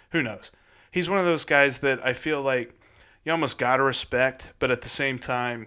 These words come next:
you don't like. At least that's my feeling on the nature. Anyway, I won't go into that. That's <laughs> highly speculative. And if you ever catch me at the ballpark, we can talk more about that. Won't use podcast time on that any more than I already have.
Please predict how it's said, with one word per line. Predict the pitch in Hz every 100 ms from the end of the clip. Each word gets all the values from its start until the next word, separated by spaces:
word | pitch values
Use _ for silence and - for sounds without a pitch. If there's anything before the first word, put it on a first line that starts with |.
| -
you | - 117
don't | 110 107
like. | 113 113 113 - - - - - - _ 135
At |
least | 120 117 -
that's | 113 -
my | 107
feeling | - 107 104
on | 104 101
the |
nature. | 101 104 -
Anyway, | 175 113
I | 110
won't | 127 123
go | 120
into | 120 113
that. | 113 117 113
That's | 120 - - - - - -
<laughs> | - 147 - -
highly | 131 123 117
speculative. | - - 131 123 123 123 120 123 123 - - - -
And | 131
if | 123
you | 127
ever | 120
catch | 117 127 120
me | 120
at | 117
the |
ballpark, | 113 120 113 127 120 117
we | 117
can | 117 110
talk | 120 110
more | 117 113
about | 107 110 -
that. | 127 120 - - - _
Won't | 170 147 - -
use | 139 117
podcast | 131 123 123 120 -
time | 131 120
on | 120
that | 123 123 120
any | 120
more | 120 127
than | 123 123
I |
already | 131 143
have. | 147 202 -